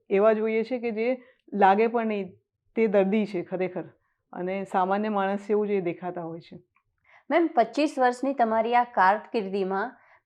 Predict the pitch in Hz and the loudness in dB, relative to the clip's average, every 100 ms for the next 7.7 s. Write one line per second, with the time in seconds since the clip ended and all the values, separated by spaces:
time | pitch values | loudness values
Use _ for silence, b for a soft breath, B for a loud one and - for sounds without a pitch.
0 | - 226 240 277 302 320 285 247 247 294 | 8 8 8 4 4 2 0 -2 0 0
1 | 302 277 269 262 285 294 294 285 247 277 | 0 2 2 2 -2 -2 -4 0 0 2
2 | 302 311 277 302 302 302 - 233 - - | -2 -2 -2 0 0 0 -2 -8 -2 0
3 | 214 254 285 311 320 269 254 269 285 277 | 0 2 4 4 2 2 -2 -2 -4 -6
4 | 277 262 269 269 269 262 262 262 214 214 | -2 0 0 -2 0 -2 -2 2 4 6
5 | 233 214 180 - 185 175 170 156 156 - | 4 6 4 2 -2 -2 -6 -8 -14 -18
6 | - _ _ _ _ _ _ - - 214 | -20 _ _ _ _ _ _ -16 -4 -2
7 | 226 262 254 233 254 254 | 2 4 4 2 0 0